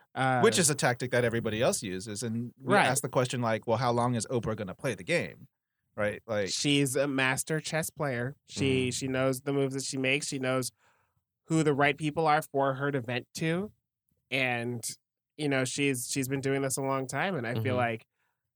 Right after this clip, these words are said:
Speaker 1: es-, especially as a black woman in the entertainment industry, your, your poker face has to be damn fucking good.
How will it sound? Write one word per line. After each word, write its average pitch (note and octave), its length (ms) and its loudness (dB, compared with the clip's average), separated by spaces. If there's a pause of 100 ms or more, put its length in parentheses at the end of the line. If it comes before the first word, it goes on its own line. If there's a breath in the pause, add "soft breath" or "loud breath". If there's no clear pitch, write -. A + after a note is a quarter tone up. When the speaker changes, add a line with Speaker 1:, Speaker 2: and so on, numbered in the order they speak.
(140)
Speaker 1:
es-, C#3+ 240 -2
especially E3 800 4
as C#3 180 2
a C#3 40 0
black C#3 320 2
woman C3 260 2
in B2 100 0
the B2 140 -2
entertainment A#2+ 500 -6
industry, G2 580 -8 (320)
your, D#3+ 360 4
your D3 280 0
poker D3 380 2
face F3 320 2
has C3+ 220 -2
to A#2+ 80 -4
be A#2 160 -4 (160)
damn A2+ 300 -4
fucking F2+ 500 -8
good. E2+ 360 -10